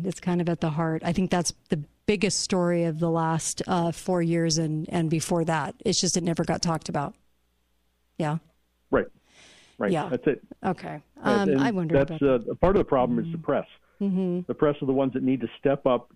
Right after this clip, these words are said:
Speaker 2: take that information when it comes out, like they try to latch on to something else,
Speaker 1: Mm-hmm.
Speaker 2: and be intellectually honest about the information that they're getting passed to them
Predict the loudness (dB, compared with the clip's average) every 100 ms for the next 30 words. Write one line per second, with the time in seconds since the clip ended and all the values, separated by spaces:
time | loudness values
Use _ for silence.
0 | -2 2 2 2 0 0 0 2 0 2
1 | 0 2 2 2 0 0 0 2 2 2
2 | 2 2 2 0 2 0 2 2 4 2
3 | 0 -4 -2 -2 -2 -2 0 2 2 2
4 | 2 2 2 2 2 2 2 2 4 4
5 | 0 -2 0 0 -6 _ -2 0 0 0
6 | 2 2 0 0 -2 0 0 -2 -2 0
7 | 0 -2 -2 0 0